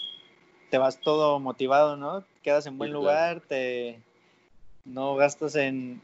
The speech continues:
Speaker 1: en vuelos ni en hospedaje, nada más te preocupas por las comidas y ya. O sea, está muy, está muy chido, o sea, tal vez sabes que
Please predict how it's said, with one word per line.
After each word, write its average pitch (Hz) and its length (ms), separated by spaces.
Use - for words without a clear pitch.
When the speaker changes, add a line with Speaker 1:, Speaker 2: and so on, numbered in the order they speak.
Speaker 1:
en 123 260
vuelos 165 520
ni 139 140
en 127 180
hospedaje, 151 1300
nada 123 240
más 131 260
te 151 140
preocupas 135 380
por 123 300
las 120 180
comidas 147 640
y 131 100
ya. 151 260
O - 40
sea, 131 100
está 131 200
muy, 143 460
está 135 200
muy 139 160
chido, 135 420
o 110 40
sea, 117 120
tal 160 200
vez 175 200
sabes 170 460
que - 160